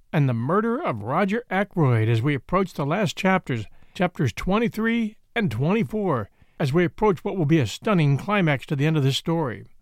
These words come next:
And now, chapter twenty-three, Poirot's Little Reunion. "And now,"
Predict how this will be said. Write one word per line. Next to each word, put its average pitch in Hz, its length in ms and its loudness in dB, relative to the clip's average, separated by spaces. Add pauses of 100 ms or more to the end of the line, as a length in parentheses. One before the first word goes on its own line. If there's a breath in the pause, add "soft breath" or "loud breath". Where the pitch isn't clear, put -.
(960 soft breath)
And 131 80 2
now, 202 180 4
chapter 220 380 -2
twenty-three, 170 800 -2 (540)
Poirot's 139 580 2 (140)
Little 233 240 0
Reunion. 135 720 4 (3500)
"And 359 160 2
now," 196 520 0